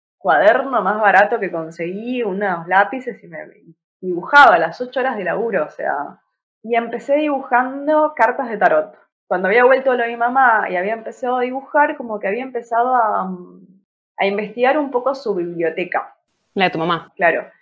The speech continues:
Speaker 1: Y como mi vieja había estudiado astrología cuando yo era chica, se había copado y se había comprado un montón de libros, que no solo eran libros de texto, sino también como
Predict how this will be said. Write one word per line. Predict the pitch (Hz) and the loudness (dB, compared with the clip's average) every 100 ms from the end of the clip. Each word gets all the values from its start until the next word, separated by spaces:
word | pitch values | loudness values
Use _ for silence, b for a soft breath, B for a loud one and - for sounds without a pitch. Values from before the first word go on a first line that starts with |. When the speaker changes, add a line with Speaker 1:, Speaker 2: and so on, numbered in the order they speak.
| b _ _ | b _ _
Speaker 1:
Y | - | -2
como | 214 254 | 2 2
mi | 262 269 | 0 -2
vieja | 311 - | 0 2
había | 330 | 4
estudiado | 311 311 254 254 269 | 4 2 0 4 4
astrología | 294 - 208 202 - 254 254 | 2 -2 -4 -4 -2 2 2
cuando | 190 190 170 165 160 160 160 156 - | 2 -2 -4 -2 -2 -4 -6 -8 -8
yo | 226 | -2
era | 240 240 | 0 0
chica, | 247 285 277 233 233 302 - _ _ - _ _ _ | -2 -10 0 2 2 -2 -12 _ _ -20 _ _ _
se | - | 2
había | 202 277 302 | 6 8 6
copado | 226 226 294 | 6 8 8
y | |
se | 285 | 6
había | 220 | 2
comprado | 226 202 202 240 | 2 2 2 0
un | |
montón | 240 202 226 247 | 0 -2 -4 -4
de | 233 | -4
libros, | 247 202 165 | -2 -2 -4
que | 160 | -8
no | 175 | -14
solo | 180 208 | -6 0
eran | 208 202 | 0 0
libros | 208 214 | -2 -4
de | 220 | -4
texto, | 254 254 - 277 | -2 -4 -4 -6
sino | 277 196 | -4 -2
también | 220 240 254 | -2 -2 0
como | 285 240 180 | 0 4 2